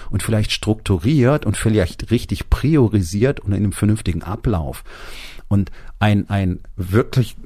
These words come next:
an sich ja noch ganz gut funktionierendes Land komplett ins Mittelalter zu treiben, ist ja nun wirklich nicht die Lösung für die globale Klimakrise. Ja? Nochmal, Deutschland macht ungefähr zwei Prozent des C O zwei Ausstoßes aus. Das heißt, wir werden nicht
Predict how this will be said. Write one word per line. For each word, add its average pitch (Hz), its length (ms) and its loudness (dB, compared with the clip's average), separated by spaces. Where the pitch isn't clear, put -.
an 107 180 6
sich 110 340 4
ja 95 140 4
noch 101 260 2
ganz 95 280 2
gut 139 180 0
funktionierendes 95 680 2
Land 95 360 2
komplett - 520 2
ins 87 200 -4
Mittelalter 101 640 0
zu - 200 -6
treiben, 90 480 -4
ist 120 200 2
ja 107 140 2
nun 95 160 0
wirklich - 340 2
nicht 113 220 2
die 95 60 2
Lösung 107 420 4
für - 160 -6
die 98 160 2
globale 95 560 0
Klimakrise. 117 840 0
Ja? 101 180 0
Nochmal, 104 420 0
Deutschland 117 340 2
macht 107 160 2
ungefähr 110 300 2
zwei 113 280 2
Prozent 120 380 -2
des - 120 -6
C - 120 -2
O 95 60 0
zwei - 320 0
Ausstoßes 85 600 -4
aus. - 260 -8
Das - 100 -6
heißt, 98 200 -2
wir 117 220 2
werden 117 340 4
nicht - 380 2